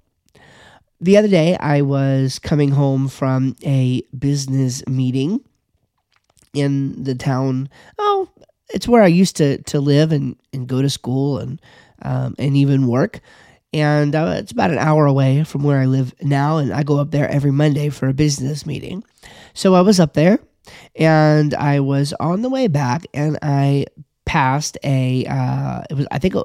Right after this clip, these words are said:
I think it's a Pentecostal holiness church. And, uh, nothing against, if, if you're a Pentecostal holiness, that's, that's all good. This, this just happened to be the kind of church that, um,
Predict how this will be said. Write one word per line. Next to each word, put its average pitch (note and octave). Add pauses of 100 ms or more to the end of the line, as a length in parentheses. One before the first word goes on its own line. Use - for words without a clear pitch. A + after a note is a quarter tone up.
(240)
I C#3+
think G3+
it's F#3+
a C#3+
Pentecostal D3
holiness C#3+ (140)
church. - (640)
And, D3+
uh, C#3+
nothing D3
against, D3
if, C#3+
if -
you're D3
a D3
Pentecostal D3
holiness, E3
that's, D3
that's D3
all C#3+
good. C#3+
This, D3+ (180)
this -
just C#3+
happened D3+
to C#3
be C3
the C3
kind C#3
of B2
church C#3
that, C3 (560)
um, B2